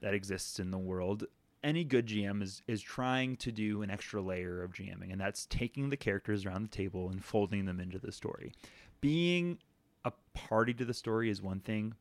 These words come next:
Being a part of the story is a whole different aspect. And I, I constantly work to take the backgrounds that I make my players write, uh, almost sadistically,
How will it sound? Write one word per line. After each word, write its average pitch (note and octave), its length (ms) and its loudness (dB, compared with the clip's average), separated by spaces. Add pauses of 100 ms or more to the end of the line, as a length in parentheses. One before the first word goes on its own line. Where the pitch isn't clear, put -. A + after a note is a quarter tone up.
(100)
Being G2+ 280 2
a E2 60 -6 (140)
part C3+ 420 4 (200)
of G2+ 180 0
the G2+ 100 -2
story F2 580 -4 (100)
is G#2+ 120 -4
a G2+ 80 0
whole F#2 200 -4
different - 380 -10
aspect. - 380 -10
And A#2 80 4
I, A#2+ 180 6
I A2+ 160 4
constantly A#2 560 0
work G2+ 400 -4 (240)
to - 80 -10
take - 320 0 (240)
the A2 80 0
backgrounds F#2+ 760 -2
that F2+ 100 -2
I F#2+ 120 0
make G2 460 -2
my F#2+ 140 -2
players F#2+ 540 0
write, F2+ 380 -6 (520)
uh, G2 320 -2 (160)
almost A#2+ 420 4
sadistically, G#2 680 2